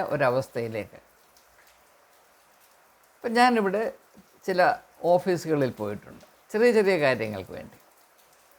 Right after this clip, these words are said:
ഒരിക്കലും ഒരു കാര്യം നടക്കേണ്ടതുപോലെ നടന്ന ഇന്ന് വരെ എനിക്ക് അനുഭവം ഉണ്ടായിട്ടില്ല. എന്നിൽ നിന്ന് എന്തോ അവിടെ പ്രതീക്ഷിക്കുന്നു. ഞാൻ അവിടെ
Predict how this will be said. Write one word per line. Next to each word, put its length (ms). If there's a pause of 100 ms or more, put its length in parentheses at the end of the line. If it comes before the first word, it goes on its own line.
(1080)
ഒരിക്കലും 640
ഒരു 120 (100)
കാര്യം 380 (440)
നടക്കേണ്ടതുപോലെ 800
നടന്ന 300 (380)
ഇന്ന് 200
വരെ 180
എനിക്ക് 200
അനുഭവം 300
ഉണ്ടായിട്ടില്ല. 380 (2750)
എന്നിൽ 240
നിന്ന് 260 (120)
എന്തോ 200
അവിടെ 220
പ്രതീക്ഷിക്കുന്നു. 680 (240)
ഞാൻ 280 (520)
അവിടെ 240